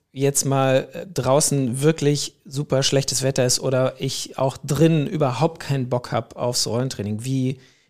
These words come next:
Wie motiviert ihr euch da? Wie gebt ihr euch den letzten Tritt in den Hintern, dass es dann doch klappt?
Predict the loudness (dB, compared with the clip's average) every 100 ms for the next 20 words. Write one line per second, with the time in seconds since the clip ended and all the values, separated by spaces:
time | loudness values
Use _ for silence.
0 | _ _ 2 4 4 2 2 2 2 0
1 | -2 -4 -2 -2 0 0 0 2 0 0
2 | 0 2 0 -2 -4 -4 -2 0 0 0
3 | -2 -2 -4 -4 -6 -6 -6 -8 -10 -12
4 | -12 -20 -20